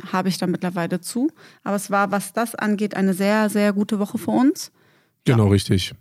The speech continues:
Speaker 2: Deswegen, wie gesagt, wenn ich jetzt einen Strich drunter ziehe, dann war das echt toll. Ähm, wir werden das an anderer Stelle definitiv auch nochmal ganz detailliert auch allen erzählen, weil viele Leute haben dann wahrscheinlich nicht so ganz verstanden, was so überall in den Zeitungen stand. Aber, ähm,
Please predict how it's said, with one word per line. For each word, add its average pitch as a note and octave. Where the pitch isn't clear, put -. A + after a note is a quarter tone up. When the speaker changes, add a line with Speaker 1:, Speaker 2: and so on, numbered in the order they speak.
Speaker 2:
Deswegen, A2+
wie A#2+
gesagt, G#2+
wenn A2
ich A2+
jetzt A#2+
einen A#2
Strich B2+
drunter A#2+
ziehe, B2
dann A2
war A2
das A2+
echt -
toll. D3+
Ähm, A#2+
wir A2
werden A#2
das A2+
an A2+
anderer A2
Stelle G#2+
definitiv G#2
auch G#2+
nochmal G2+
ganz G#2+
detailliert A2+
auch -
allen G#2+
erzählen, A#2
weil G#2
viele A#2
Leute A2
haben G#2+
dann G#2
wahrscheinlich G#2
nicht A2+
so -
ganz B2
verstanden, B2+
was A#2
so B2+
überall A#2
in A2+
den A2+
Zeitungen A#2+
stand. B2
Aber, G#2
ähm, G#2